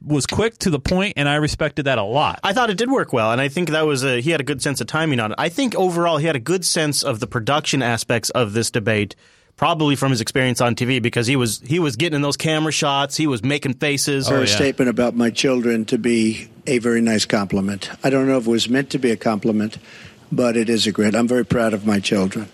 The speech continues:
Speaker 3: And, uh, they've done a wonderful job, and they've been wonderful, wonderful kids. So, uh, I consider that a compliment. Uh, I will say this about Hillary. She doesn't quit. She doesn't give up. I respect that.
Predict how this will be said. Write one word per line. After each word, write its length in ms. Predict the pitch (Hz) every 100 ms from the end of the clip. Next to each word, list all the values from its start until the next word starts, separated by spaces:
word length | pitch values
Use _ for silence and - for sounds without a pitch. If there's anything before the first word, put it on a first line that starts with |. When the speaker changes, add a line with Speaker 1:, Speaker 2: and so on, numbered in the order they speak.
| - - - - _ -
Speaker 3:
And, 640 | 123 110 107 104 104 101
uh, 200 | 104 101 104 _ -
they've 240 | 123 113 113
done 200 | 113 107
a 80 |
wonderful 540 | 101 98 113 113 104 110
job, 320 | 110 104 101
and 100 | 104
they've 120 | 104
been 220 | 104 101 101
wonderful, 560 | 110 104 98 104 98 - -
wonderful 440 | 113 107 104 - 107
kids. 300 | 120 98 -
So, 340 | - 104 98 - - - -
uh, 160 | 113 -
I 120 | 123
consider 420 | - 117 - 117 113
that 160 | 113
a 60 | 101
compliment. 580 | - 104 - 101 120 - - - - - -
Uh, 220 | 254 226 262
I 180 | 135 143
will 180 | 151 143
say 240 | - 156
this 240 | 139 135 -
about 240 | 131 117
Hillary. 520 | 113 117 107 101 - - - - - - - _ _
She 220 | - - 143
doesn't 380 | 143 135 143
quit. 280 | 123 156 156 - - -
She 180 | - 165
doesn't 320 | 127 123 117
give 160 | 113 104
up. 160 | 98 - - - _ _ -
I 80 | 131
respect 480 | 127 120 - 107 -
that. 220 | 107